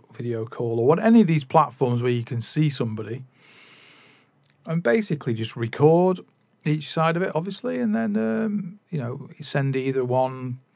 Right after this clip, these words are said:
the, uh, the audio file, just put a sync reference in it, and then stick 'em together, you know. Uh, and so I'm gonna be doing that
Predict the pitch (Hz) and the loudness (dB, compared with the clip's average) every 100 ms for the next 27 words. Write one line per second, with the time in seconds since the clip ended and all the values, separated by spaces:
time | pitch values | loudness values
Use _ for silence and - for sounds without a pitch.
0 | _ _ _ _ - 127 123 120 120 117 | _ _ _ _ -6 -2 -2 -2 -4 -4
1 | 117 117 - _ _ _ _ _ _ _ | -8 -12 -18 _ _ _ _ _ _ _
2 | 131 120 120 127 123 113 - 123 135 147 | -6 -2 0 0 -2 -4 -4 -4 -2 -4
3 | 147 _ - - - - - 127 131 - | -8 _ -14 -14 -14 -14 -12 -10 -8 -8
4 | 123 - 117 117 135 143 185 _ _ _ | -8 -6 -10 -8 -8 -6 -8 _ _ _
5 | _ _ _ _ _ _ 165 139 143 151 | _ _ _ _ _ _ -2 4 6 8
6 | 151 147 131 - - - - - - - | 6 4 0 -20 -20 -20 -20 -20 -20 0
7 | 143 135 143 143 170 190 120 135 120 - | 2 4 0 2 2 2 -2 -4 -8 -12
8 | - _ - - - _ - 135 131 131 | -18 _ -20 -20 -20 _ -4 -2 0 -2
9 | 131 _ _ _ _ _ _ - 143 139 | -6 _ _ _ _ _ _ -6 -2 -2
10 | 131 151 139 139 160 185 196 165 156 143 | 0 4 6 4 2 2 4 6 6 6
11 | 156 160 | 6 2